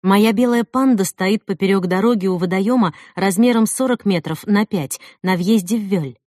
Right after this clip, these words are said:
Капот почти уткнулся в воду, как морда животного на водопое. Маленькая коровка. Большой баран. Я действовала инстинктивно.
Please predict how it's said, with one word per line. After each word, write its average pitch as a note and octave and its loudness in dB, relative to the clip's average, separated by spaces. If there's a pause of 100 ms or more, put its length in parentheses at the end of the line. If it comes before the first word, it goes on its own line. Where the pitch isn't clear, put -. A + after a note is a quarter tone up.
(360)
Капот A#3+ -2
почти - -2
уткнулся G#3 0
в F3 -6
воду, F#3+ 0 (220)
как - -8
морда F3+ 0
животного E3+ -4
на D#3 -2
водопое. D#3 -8 (520)
Маленькая A3 2
коровка. G#3 -6 (580)
Большой F3 -2
баран. D#3+ -4 (720)
Я G#3 0
действовала A3 0
инстинктивно. A3 -2